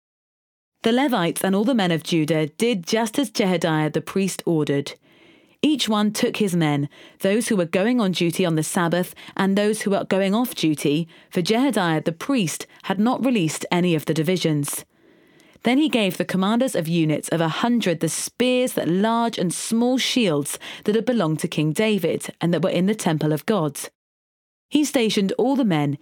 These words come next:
each with his weapon in his hand, around the king, near the altar and the temple,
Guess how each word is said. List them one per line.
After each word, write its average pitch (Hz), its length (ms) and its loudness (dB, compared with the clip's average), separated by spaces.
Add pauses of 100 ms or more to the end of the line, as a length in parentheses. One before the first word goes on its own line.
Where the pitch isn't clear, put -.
(220)
each 254 260 0
with 202 120 0
his 185 140 2
weapon 214 380 0
in 233 80 2
his 185 200 0
hand, 151 360 0 (240)
around 180 380 2
the 214 80 0
king, 147 400 -2 (240)
near 190 260 4
the 285 160 2
altar 175 280 0
and 165 200 0
the 170 60 0
temple, 151 520 0